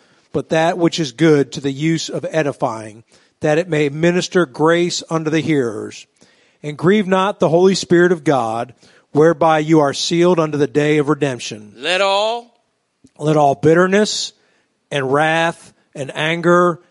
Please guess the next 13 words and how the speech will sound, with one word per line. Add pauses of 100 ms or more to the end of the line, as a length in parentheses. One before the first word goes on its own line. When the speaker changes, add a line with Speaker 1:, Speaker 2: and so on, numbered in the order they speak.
(180)
Speaker 1:
and
clamor (260)
and
evil
speaking (320)
be
put
away
from
you
with
all
malice.